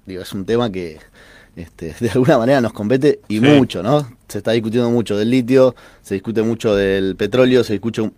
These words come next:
Speaker 1: se discute mucho de, de lo que es vaca muerta, el gas licuado,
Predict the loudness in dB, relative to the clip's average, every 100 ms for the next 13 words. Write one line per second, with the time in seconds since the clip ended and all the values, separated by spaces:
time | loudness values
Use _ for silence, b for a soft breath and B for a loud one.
0 | -12 -8 -6 -4 -2 -2 0 0 0 -2
1 | b b b b -8 -4 -4 -4 -2 -2
2 | 2 4 4 2 0 -2 -2 4 8 8
3 | 6 0